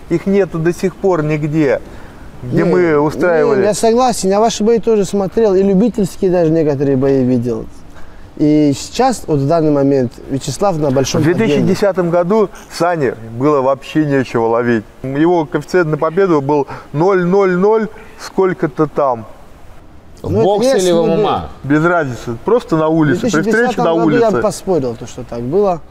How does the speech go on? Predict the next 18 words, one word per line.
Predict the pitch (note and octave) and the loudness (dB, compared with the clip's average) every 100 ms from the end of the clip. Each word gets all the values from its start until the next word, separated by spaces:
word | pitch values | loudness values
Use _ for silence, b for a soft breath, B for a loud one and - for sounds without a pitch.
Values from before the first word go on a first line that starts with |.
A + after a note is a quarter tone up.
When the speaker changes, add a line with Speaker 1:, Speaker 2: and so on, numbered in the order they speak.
| B B B B - | B B B B -6
Speaker 2:
Но | E3+ F#3+ B2+ - - - - - | 0 0 0 -6 -18 -20 -20 -20
сейчас | - D3 G#3 F#3+ | -16 -2 -2 0
Вячеслав | E3 - D3 G3 | -6 -8 -4 -2
на | F3 E3 | 0 -2
подъеме, | F3+ F3+ A#3+ A3 C#3 B2 - - - - - - | -2 2 2 2 0 -2 -12 -20 -20 -20 -20 -6
и | C3+ C3+ C3+ B2+ B2+ | -2 0 0 -4 -6
все | - G#3 | -2 0
вот | F#3 - - | 0 -4 -12
упирается | - C#3+ E3 D#3+ C#3 C3+ | -8 -4 0 0 0 -6
единственное | C3 D3 D3 D3 | -6 -6 -8 -10
в | B2+ | -10
состояние | C#3 - D3 C#3+ B2+ | -10 -6 -6 -4 -4
Александра. | A#2 A#2 - B2+ A#2 A2+ G#2+ - b b b b b - | -6 -8 -10 -8 -8 -10 -14 -20 b b b b b -4
Мне | D3+ | -2
кажется, | D#3+ G#3 F3+ F3 | 2 0 0 -6
с | - | -4
его | F#3+ G3 F#3 G3+ | 0 2 2 2
опытом | G#3 E3+ - B2 A2+ | -2 -6 -4 -6 -6